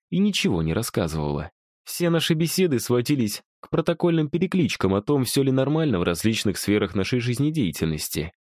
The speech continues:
Я стал раздражителен, она тоже. Я начал замечать черты ее характера, которые выводили меня из себя. Такие же черты и она стала усматривать во мне.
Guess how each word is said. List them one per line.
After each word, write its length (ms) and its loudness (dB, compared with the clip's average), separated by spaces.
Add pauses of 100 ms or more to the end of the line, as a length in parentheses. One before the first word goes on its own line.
(420)
Я 220 0
стал 280 2
раздражителен, 800 0 (320)
она 220 0
тоже. 480 -4 (480)
Я 160 2
начал 260 2
замечать 420 2
черты 320 -2
ее 120 0
характера, 540 0
которые 360 0
выводили 500 2
меня 220 4
из 160 -2
себя. 420 0 (460)
Такие 280 -2
же 120 2
черты 460 0 (240)
и 80 2
она 300 2
стала 380 0
усматривать 640 -2
во 120 2
мне. 360 -2